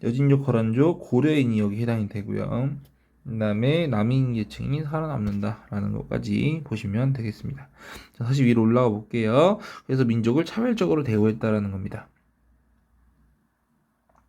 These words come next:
자, 그다음에 얘들의 또 이제 이민족 통치 방식 하나 더 있는데요. 자신들만의 문자를 만듭니다.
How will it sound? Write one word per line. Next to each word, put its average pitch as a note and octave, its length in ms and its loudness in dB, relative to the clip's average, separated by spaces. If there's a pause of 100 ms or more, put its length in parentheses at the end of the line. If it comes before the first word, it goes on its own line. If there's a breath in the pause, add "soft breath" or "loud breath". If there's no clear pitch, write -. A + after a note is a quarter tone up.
(800 loud breath)
자, G3+ 100 4
그다음에 F#3+ 460 6
얘들의 G#3 280 8
또 G#3 120 4
이제 E3 140 0
이민족 E3 340 -2
통치 G3 240 -8
방식 F3+ 260 -2
하나 E3+ 180 0
더 G#2+ 200 0
있는데요. A2 720 2
자신들만의 D3+ 640 0
문자를 E3 480 2
만듭니다. A2 680 -2